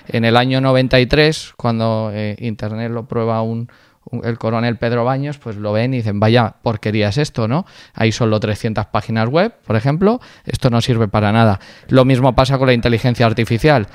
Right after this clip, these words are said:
La inteligencia artificial avanza tan rápido que lo que hoy, eh, nos puede pasar, que, eh, chat G P T cuatro es una porquería,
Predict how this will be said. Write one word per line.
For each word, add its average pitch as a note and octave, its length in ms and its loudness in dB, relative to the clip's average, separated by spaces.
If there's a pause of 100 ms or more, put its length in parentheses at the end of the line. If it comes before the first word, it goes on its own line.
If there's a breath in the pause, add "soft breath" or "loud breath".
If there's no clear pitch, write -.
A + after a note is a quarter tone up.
(240 loud breath)
La A#2+ 140 0
inteligencia A#2 500 2
artificial A#2+ 540 0
avanza A#2+ 340 0
tan B2 180 -2
rápido D3 420 0
que A#2+ 180 -2
lo A2+ 140 -2
que A#2 180 0
hoy, C3 260 4 (300 soft breath)
eh, A2 300 0
nos A2+ 180 -4
puede B2 200 2
pasar, B2 460 0
que, G#2+ 380 -2
eh, A2 220 -8
chat B2 200 -2
G B2 160 -4
P A#2+ 120 -4
T A#2+ 160 -2
cuatro A2+ 480 -2
es A#2+ 180 -8
una A#2 180 -4
porquería, C#3+ 560 -2